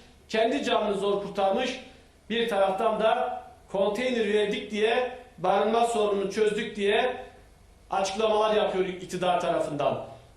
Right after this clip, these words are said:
Kırsalda verilen konteynerlerin büyük bir kısmı boş, içi boş ve içinde ranzası, yatağı, yaşam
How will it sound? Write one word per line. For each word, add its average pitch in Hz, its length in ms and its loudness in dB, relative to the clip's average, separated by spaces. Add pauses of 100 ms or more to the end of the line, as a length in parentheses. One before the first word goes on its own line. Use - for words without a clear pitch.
Kırsalda 233 680 2
verilen 214 400 2
konteynerlerin 214 760 0
büyük 254 260 -4
bir 202 180 -2
kısmı 226 580 -2 (280)
boş, 202 360 0 (420)
içi 180 300 -8
boş 233 240 2 (460)
ve 190 180 2
içinde 214 680 0 (880)
ranzası, 202 800 2
yatağı, 190 760 2 (840)
yaşam 240 640 -2